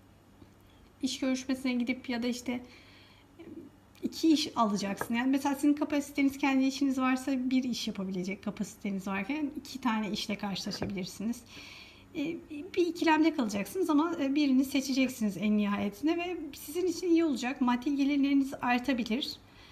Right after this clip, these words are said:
Maddi gelirlerinizin arttığı bir döneme gireceksiniz. Maddi bir kazanç çıkmış burada. Ağacınız yükseliyor.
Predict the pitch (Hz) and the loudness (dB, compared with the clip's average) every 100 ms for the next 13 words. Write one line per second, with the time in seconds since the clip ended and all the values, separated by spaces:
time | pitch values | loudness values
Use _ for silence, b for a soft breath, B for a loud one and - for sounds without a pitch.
0 | B B - 233 240 269 254 247 240 240 | B B 0 0 0 -2 0 0 2 2
1 | 240 262 254 233 226 - 254 226 233 233 | 2 0 0 -2 -2 0 0 0 0 0
2 | 233 208 185 170 - 220 220 220 220 254 | 0 0 -2 -4 -4 -6 -4 -2 -2 -2
3 | 226 226 214 190 220 220 - 202 - - | -2 -2 -4 -2 -2 -4 -10 -12 -14 -10
4 | 170 180 - 208 202 208 214 208 190 - | -8 -6 -6 -4 -2 0 -2 -4 -8 -4
5 | 196 202 175 | -4 -2 -4